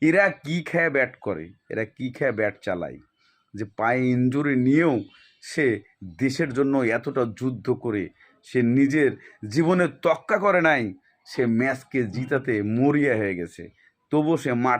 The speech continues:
থেকে উঠে নাই।" দুইশো এক রানের একটা রেকর্ড করা বিশ্বকাপে সে একটা ইনিংস খেলে ম্যাচকে জুতিয়ে নিয়ে চলে গেল, আর আমরা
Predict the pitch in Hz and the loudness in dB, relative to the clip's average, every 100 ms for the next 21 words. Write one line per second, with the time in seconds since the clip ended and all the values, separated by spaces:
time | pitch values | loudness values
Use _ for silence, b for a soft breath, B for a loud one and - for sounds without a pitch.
0 | - 110 104 113 120 113 85 78 b b | -4 -8 -6 -4 -4 -4 -4 -10 b b
1 | b 113 135 135 135 - - 135 165 151 | b -4 -4 -2 -4 -6 -4 0 0 0
2 | 147 143 131 127 127 95 - b b b | -2 0 -2 -2 -2 -2 -4 b b b
3 | b b - 113 170 180 220 147 - 165 | b b -8 -2 -2 2 2 2 -2 2
4 | 151 104 - _ _ 107 151 - 185 - | 4 2 -2 _ _ -6 -6 -4 -4 -2
5 | 139 131 95 - _ _ - 131 123 123 | -2 -2 -6 -10 _ _ -6 -6 -2 -2
6 | 123 127 127 - - 127 120 95 85 _ | 0 -2 -2 -8 -4 -2 0 -4 -6 _
7 | _ _ 104 120 131 131 - 131 92 - | _ _ -2 0 -2 -6 -4 -2 -2 -8
8 | _ _ - 98 92 127 143 135 123 117 | _ _ -14 -12 -10 -4 0 2 0 -2
9 | 127 113 92 78 - _ _ _ _ _ | -2 -2 -2 -6 -12 _ _ _ _ _
10 | _ _ _ _ - 98 104 110 | _ _ _ _ -8 -6 -4 -6